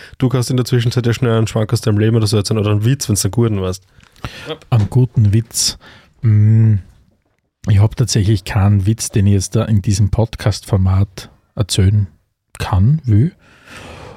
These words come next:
Speaker 2: Äh, vielleicht noch mal eine kurze interaktive Runde. Gibt's von eurer Seite da draußen beim Zuhören irgendwelche Fragen? Okay, äh, Fragen. Ah, da Alexander ist zurück. Hallo. Ich
Speaker 1: Ich
Speaker 2: hab
Speaker 1: hoffe,
Speaker 2: inzwischen, äh,
Speaker 1: ich hoffe,
Speaker 2: Fragen,
Speaker 1: dass du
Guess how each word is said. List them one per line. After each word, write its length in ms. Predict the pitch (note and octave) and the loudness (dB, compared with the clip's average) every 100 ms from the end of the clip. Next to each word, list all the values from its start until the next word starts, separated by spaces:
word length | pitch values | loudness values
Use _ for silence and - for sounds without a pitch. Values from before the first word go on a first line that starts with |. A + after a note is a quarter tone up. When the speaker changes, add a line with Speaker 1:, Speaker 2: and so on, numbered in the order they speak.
| - - | -8 0
Speaker 2:
Äh, 180 | A2 | 2
vielleicht 280 | F#2 B2 A#2 | 2 0 0
noch 100 | C3 | 2
mal 80 | A2 | 2
eine 60 | A2+ | 2
kurze 320 | - A#2 - | 0 -2 -2
interaktive 680 | C3 B2+ - A2 - A2+ G#2+ | 0 0 0 -2 0 2 2
Runde. 340 | G2+ G#2+ C#3+ | 4 4 2
Gibt's 420 | B2+ A#2 - - - | 0 -4 -8 -10 -10
von 280 | - A2 G#2 | -4 -2 0
eurer 260 | G2+ A2+ | 2 2
Seite 340 | G#2 G#2 G#2 A2+ | 2 0 0 -2
da 120 | A2 | -2
draußen 500 | - F#2 G2+ - A2 | 0 0 0 0 0
beim 200 | G#2+ G2 | 0 0
Zuhören 380 | - G#2+ A2 G#2 | 2 2 4 2
irgendwelche 440 | G#2 G#2+ G2 - | 2 2 2 0
Fragen? 500 | F#2+ A#2 F#2 G#2+ E3+ - _ _ - - - _ - _ _ _ _ _ _ _ | -2 -2 0 2 2 -2 _ _ -20 -18 -20 _ -20 _ _ _ _ _ _ _
Okay, 380 | A#2 - A#2+ C3+ - - | -6 0 2 2 -2 -4
äh, 260 | G2+ F2+ F2+ | 2 2 2
Fragen. 560 | - G#2 A2 A#2+ C#3+ A#2 | 0 0 0 2 0 0
Ah, 140 | A3+ | 0
da 100 | G3 | 2
Alexander 500 | C3+ C3 B2+ C3 C#3+ | 2 2 0 0 0
ist 100 | C#3+ | 0
zurück. 220 | - C#3 C#3 | 0 0 0
Hallo. 160 | C#3+ - - - | -2 -2 -8 -12
Ich 60 | - | -2
Speaker 1:
Ich 0 | |
Speaker 2:
hab 60 | C#3 | 0
Speaker 1:
hoffe, 80 | D#3+ | 0
Speaker 2:
inzwischen, 440 | D#3+ F3 E3+ D#3 | 0 0 0 -2
äh, 240 | D3+ C3 B2+ | 0 0 0
Speaker 1:
ich 120 | A#2 | 0
hoffe, 20 | |
Speaker 2:
Fragen, 200 | A#2 A2 | 0 0
Speaker 1:
dass 80 | |
du 60 | D#3 | 0